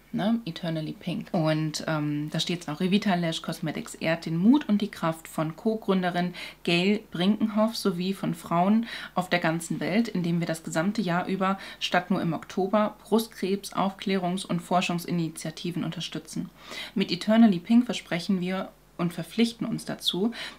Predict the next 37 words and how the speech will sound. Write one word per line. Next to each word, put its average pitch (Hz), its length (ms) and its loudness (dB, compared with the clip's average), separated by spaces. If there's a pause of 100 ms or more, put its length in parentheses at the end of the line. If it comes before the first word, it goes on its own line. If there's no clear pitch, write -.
dass - 220 0
wir 220 280 4
einen 175 160 4
Teil 226 340 4
unserer 202 300 2
Gewinne 185 540 2
an 175 100 2
die 165 80 0
Krebsforschung - 680 -4
spenden. - 520 -8 (180)
Das 175 140 -8
finde 190 200 -2
ich - 120 -10
sehr, 170 180 -4
sehr 185 200 -4
wichtig. - 320 -8 (200)
Letztens 233 460 4
erst 214 480 4 (100)
gab's 185 280 4
bei - 100 0
uns 175 180 -2
in 165 60 -4
der 165 80 -2
Familie 220 420 8
halt 196 180 2
einen 196 100 -2
Fall 185 460 0
und, 165 460 -2
ähm, 160 380 -4 (580)
ne, 294 220 6 (140)
das 202 160 -4
ist, - 240 -6
es 208 120 -2
ist 226 140 0
leider 214 340 8
etwas, 214 400 4
was - 460 -4